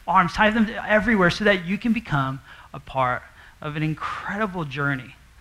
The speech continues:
of a group of people that announce that Jesus is Lord." Become fully devoted to that, and your life will change. Your life will change if you do that.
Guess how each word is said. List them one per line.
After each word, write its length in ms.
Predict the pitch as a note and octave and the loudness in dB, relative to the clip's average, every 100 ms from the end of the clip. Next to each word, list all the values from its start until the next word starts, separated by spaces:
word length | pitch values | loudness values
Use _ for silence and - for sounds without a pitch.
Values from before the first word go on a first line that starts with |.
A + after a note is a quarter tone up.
| - _ - | -20 _ -6
of 120 | D3+ | -4
a 40 | |
group 220 | D3 F3 | 0 -2
of 80 | G#3 | -2
people 400 | - D3 C3+ B2 - - _ _ _ _ _ | -8 -8 -8 -16 -18 -20 _ _ _ _ _
that 160 | - D3 | -2 0
announce 320 | C#3+ C3 C3 | 2 0 -2
that 140 | C#3+ C3 | -6 -10
Jesus 360 | C3 C3 B2+ | -10 -12 -12
is 160 | B2+ A#2+ | -14 -16
Lord." 200 | A#2+ C3+ B2 - - | -16 -18 -20 -18 -10
Become 260 | F#3+ G#3+ | 2 2
fully 360 | - - A#3+ A#3+ | 2 2 2 2
devoted 460 | G3 D#3+ F3+ F3+ C#3 | 2 2 2 2 -2
to 80 | C3 | -10
that, 200 | G#2+ - _ _ _ - - - | -12 -16 _ _ _ -20 -12 0
and 80 | |
your 140 | D#3 A3+ E3 | 2 2 4
life 360 | F3 G3 - | 6 6 2
will 100 | F3+ | -2
change. 540 | E3 - D3+ C3 - - - - - | -2 0 -2 -4 -12 -16 -20 -20 -12
Your 140 | F#3 | -8
life 340 | F#3 F3 F#3+ - | -6 -4 -6 -6
will 100 | F#3 | -8
change 800 | - - A3 A3+ F3+ A2+ - - - - - _ - | -6 -8 -6 -6 -6 -10 -16 -18 -20 -20 -20 _ -12
if 140 | D3+ | -10
you 60 | D#3 | -8
do 140 | C3+ | -8
that. 200 | B2 B2 | -10 -12